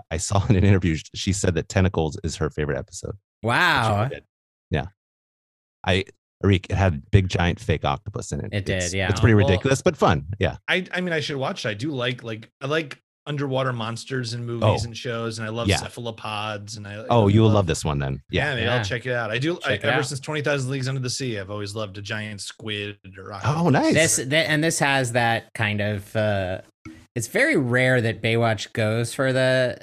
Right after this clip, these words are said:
Speaker 2: for something that's not of this world, but when they
Speaker 1: Yeah.
Speaker 2: do, they go hard.
Speaker 1: It, I, I think I always enjoy it when they do do
Speaker 2: Yeah,
Speaker 1: it.
Speaker 2: absolutely.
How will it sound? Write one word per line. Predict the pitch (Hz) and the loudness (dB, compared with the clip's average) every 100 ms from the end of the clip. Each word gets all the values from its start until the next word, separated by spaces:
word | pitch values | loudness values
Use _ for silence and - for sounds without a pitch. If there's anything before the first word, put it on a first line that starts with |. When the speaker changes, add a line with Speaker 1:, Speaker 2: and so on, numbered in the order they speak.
| - | -10
Speaker 2:
for | - 131 123 123 104 - _ - | -2 0 2 0 -2 -6 _ -4
something | - 135 135 131 123 | 0 0 2 0 0
that's | 120 107 117 | -2 -2 -6
not | 90 123 117 | -2 0 2
of | 120 | 0
this | 117 113 | 0 -4
world, | 117 113 117 131 | -2 -2 0 -2
but | 127 98 | -2 -2
when | 120 | 2
they | 117 110 | 4 4
Speaker 1:
Yeah. | 87 | 2
Speaker 2:
do, | 101 95 | 0 -2
they | 98 | -4
go | 101 98 | -4 -2
hard. | 95 92 87 | -2 -2 -2
Speaker 1:
It, | 90 - - _ | -4 -6 -20 _
I, | 101 127 120 | 4 4 4
I | |
think | 120 156 | 2 4
I | 123 | 4
always | 90 92 80 | 4 4 2
enjoy | 71 82 71 | 0 0 0
it | |
when | 80 73 | -2 -2
they | 69 | -4
do | 71 | -2
do | 123 | 0
Speaker 2:
Yeah, | 107 85 | 0 -2
Speaker 1:
it. | - | -2
Speaker 2:
absolutely. | 117 107 107 80 73 85 | -2 -2 -2 -2 -2 -6